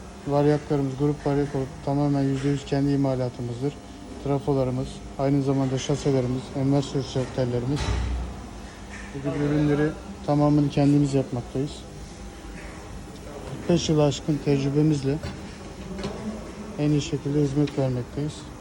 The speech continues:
Regülatörlerimiz standart yüz altmışa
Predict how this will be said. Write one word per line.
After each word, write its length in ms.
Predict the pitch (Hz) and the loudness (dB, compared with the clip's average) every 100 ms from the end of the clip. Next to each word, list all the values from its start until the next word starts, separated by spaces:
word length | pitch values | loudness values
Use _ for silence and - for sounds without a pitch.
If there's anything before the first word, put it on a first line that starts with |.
| - - - - - - - - - - | -14 -14 -14 -14 -14 -14 -14 -14 -12 -2
Regülatörlerimiz 760 | 147 151 156 165 165 170 175 170 - - - - - | 2 6 6 8 6 6 4 0 -4 -12 -12 -12 -10
standart 520 | - 165 160 160 160 - - | -2 2 6 6 4 0 -2
yüz 140 | 147 | 4
altmışa 500 | 156 156 160 - | 4 4 0 0